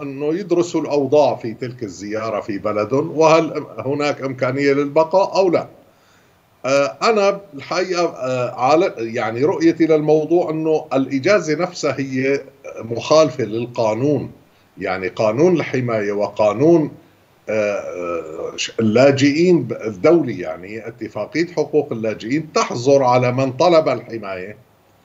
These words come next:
أن يعود إلى المنطقة التي فر منها التماساً للحماية إلى دولة أخرى.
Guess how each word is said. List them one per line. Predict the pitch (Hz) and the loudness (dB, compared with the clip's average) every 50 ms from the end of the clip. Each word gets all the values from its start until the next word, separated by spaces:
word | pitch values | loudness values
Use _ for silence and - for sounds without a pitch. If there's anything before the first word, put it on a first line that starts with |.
| _ _ - 147 | _ _ -2 -2
أن | 165 165 | 0 2
يعود | 165 170 160 190 220 208 156 135 | 2 0 2 0 0 0 0 -2
إلى | 151 170 160 156 | 0 2 2 2
المنطقة | 156 156 170 190 208 202 - 190 180 180 - 175 | 2 2 0 -2 -2 -2 0 -2 -2 0 0 0
التي | 170 165 156 156 151 156 165 151 | 0 2 0 0 -2 -2 -4 -6
فر | - - 208 226 226 208 202 196 | 0 2 2 2 2 2 2 0
منها | 202 226 220 - 185 185 202 202 202 - - _ _ _ _ _ _ _ _ _ _ _ _ _ - 180 | 0 -2 -2 0 0 0 0 0 -4 -8 -18 _ _ _ _ _ _ _ _ _ _ _ _ _ 0 0
التماساً | 180 175 175 175 170 170 180 214 202 - 185 | 0 2 2 2 2 4 4 2 2 2 0
للحماية | 170 165 160 151 131 - 147 151 151 160 160 160 147 139 | -2 -2 -2 -6 -8 -8 -8 -4 -2 0 0 0 0 0
إلى | 131 131 117 | 0 -2 -2
دولة | 120 113 107 98 95 90 85 90 | -2 -4 -4 -6 -6 -8 -10 -10
أخرى. | - - - - | -12 -14 -16 -16